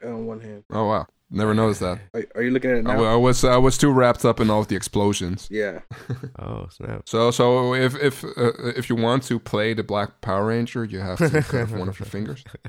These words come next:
Speaker 1: Yeah.
Speaker 3: If you wanna be authentic. <laughs> Well, what? Oh, well, how, how do you
Speaker 1: Like,
Speaker 3: lose
Speaker 1: he
Speaker 3: it? Like, he was born with less finger, le-, one less, or he cut it off? Uh, it got cut off in an accident, or what?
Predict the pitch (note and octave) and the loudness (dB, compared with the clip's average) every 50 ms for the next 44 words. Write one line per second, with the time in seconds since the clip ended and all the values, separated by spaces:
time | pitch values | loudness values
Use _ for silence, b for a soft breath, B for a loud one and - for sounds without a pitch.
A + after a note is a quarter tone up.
0 | - _ G#2 G2+ G2 G#2 B B B B _ G#2 G2+ G#2+ G#2 G2 F#2+ G2 F#2+ F2 | -18 _ -10 -10 -10 -10 B B B B _ -8 -6 -4 -4 -4 -2 -2 -2 -2
1 | - - G2+ G2 F#2+ - F#2 E2+ - - - - A2+ - G#2+ G2 - _ _ _ | -2 -4 -4 -6 -6 -6 -10 -12 -12 -8 -6 -6 -6 -6 -8 -12 -14 _ _ _
2 | _ _ _ _ _ - A#2 A#2+ C3 C3+ A2+ G#2 B2+ B2 A#2 G#2+ A2+ A#2+ A#2 A#2+ | _ _ _ _ _ -2 0 2 2 2 2 2 2 2 2 2 0 0 0 0
3 | B2 A2+ - - _ _ _ _ - A2 B2 B2 - B2 A#2+ B2 C3 B2+ A2+ F2+ | 0 0 -2 -4 _ _ _ _ -4 -2 0 2 2 2 2 4 2 2 2 0
4 | E2 - - - _ _ _ - - F2+ F#2 F#2 F2+ - - - _ - - - | -4 -8 -12 -20 _ _ _ -12 -6 -4 -4 -4 -6 -8 -14 -20 _ -20 -14 -10
5 | G2+ G2+ G2+ G2 F2 F#2 F#2+ F2 E2 E2+ F#2 G#2 A#2 B2 B2 B2+ B2+ A#2+ A2+ A2 | -8 -6 -6 -6 -6 -6 -6 -6 -4 -4 -2 -2 -2 -2 -2 -4 -6 -6 -8 -10
6 | G#2+ A2+ A2+ A2+ A#2 B2 C#3 - - - G#2 G#2 - - - - - A2 G#2+ - | -8 -6 -2 -2 0 -2 -2 -4 -10 -14 -16 -16 -16 -18 -16 -14 -12 -12 -12 -14
7 | B2 B2 - C3+ B2 B2 B2 A#2+ B2 B2 - - A#2 B2 A#2+ A#2+ B2+ C#3 - - | -18 -8 -6 -4 -2 -2 -2 -4 -4 -4 -2 -2 0 0 0 0 -2 -4 -8 -12
8 | - - - F2+ G#2+ G#2+ G#2 G#2 G#2 G#2 G2+ G2+ G2+ G2 F2+ - - - - A2+ | -18 -10 -6 -4 -2 0 0 -2 -2 -2 -2 -2 -4 -6 -8 -10 -16 -8 -4 -4
9 | A2 G#2 F#2 F2+ F2+ G#2+ - - G#2+ G2+ C#2 F#2 G2 F2 F#2+ F#2 - - G#2+ G2 | -2 -2 -2 -4 -4 -4 -2 -2 -2 -2 -2 -2 -4 -4 -6 -6 -6 -6 -4 -4
10 | G#2 A2+ B2+ C3+ B2 A#2 G#2+ G2 F#2 G2+ A#2+ - - B2 C#3 C#3 C3+ G#2+ F2+ D#2 | -4 -4 -6 -6 -6 -6 -6 -4 -4 -6 -6 -8 -10 -8 -8 -8 -6 -8 -8 -8
11 | D2 - | -8 -10